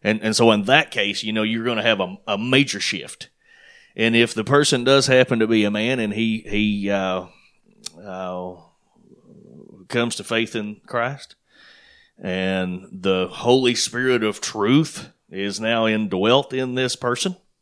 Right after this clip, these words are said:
uh, Jesus said, uh, "If any man should come after me, let him first deny himself, pick up his cross, and follow."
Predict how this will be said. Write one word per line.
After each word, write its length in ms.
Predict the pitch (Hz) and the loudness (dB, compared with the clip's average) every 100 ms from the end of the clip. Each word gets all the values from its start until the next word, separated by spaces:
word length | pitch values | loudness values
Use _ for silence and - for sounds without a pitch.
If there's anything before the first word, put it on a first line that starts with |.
| _ _ _ _ - - - - _ _ _ _ | _ _ _ _ -20 -20 -20 -20 _ _ _ _
uh, 380 | 101 98 95 98 | 0 2 2 2
Jesus 440 | 98 120 120 113 | 0 0 0 -2
said, 480 | - 120 117 110 90 | 0 2 2 0 -2
uh, 380 | 107 104 101 101 95 | -2 0 0 -4 -8
"If 160 | 104 | -4
any 140 | 123 117 | -2 0
man 200 | 117 117 | 0 0
should 180 | 104 98 | -2 -2
come 200 | 123 117 | -2 0
after 300 | 117 - 101 | -2 -2 -6
me, 280 | 113 117 | -2 -2
let 200 | 113 113 | 0 0
him 240 | 110 101 98 - | 0 -4 -8 -2
first 260 | 120 120 95 | 0 2 0
deny 360 | 90 110 120 | 0 2 2
himself, 540 | 98 95 123 123 117 - | 0 -2 0 0 0 0
pick 240 | 120 120 | 0 2
up 180 | 117 113 | 0 0
his 180 | 101 - | -4 -4
cross, 360 | 127 117 117 | -2 0 -2
and 220 | 95 95 - | -4 -8 -8
follow." 640 | - 131 135 98 82 113 | -2 -2 0 -2 -2 -4